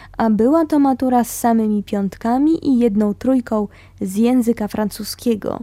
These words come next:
która wzbudzała radość u wszystkich oglądających. "Kochała swoją profesję ta madame od francuskiego.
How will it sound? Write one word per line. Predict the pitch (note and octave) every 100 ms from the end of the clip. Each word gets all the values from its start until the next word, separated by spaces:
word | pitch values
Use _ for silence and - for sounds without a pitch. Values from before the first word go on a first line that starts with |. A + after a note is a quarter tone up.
| - - -
która | - C4+ A#3
wzbudzała | G#3 G#3 B3 G#3+ A#3 A3
radość | A3 B3 B3 A#3 -
u | -
wszystkich | A3+ - C#4+ - B3 A3+
oglądających. | A3+ A3 G#3 G3 F#3+ F#3 - - G1+ - -
"Kochała | - C4+ B3 G#3 A#3+ F4
swoją | - B3+ G3+ G#3
profesję | A3+ G#3+ A#3 G#3+ A3+ A3
ta | G#3+ G#3+
madame | G#3+ A3 A3+ G#3 A#3 B3+
od | - G#3+
francuskiego. | A3+ A3+ G#3 A3+ - - G#3+ G3+ -